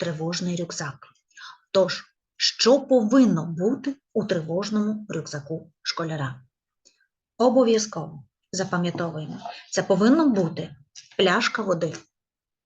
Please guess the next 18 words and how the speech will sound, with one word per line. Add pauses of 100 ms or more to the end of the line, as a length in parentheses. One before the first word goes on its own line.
(280)
суха
їжа, (240)
енергетичні
батончики,
снеки
тощо. (960)
Інформаційна
картка, (240)
де
буде
записане (160)
ваше
прізвище,
ім'я
по
батькові, (280)
домашня
адреса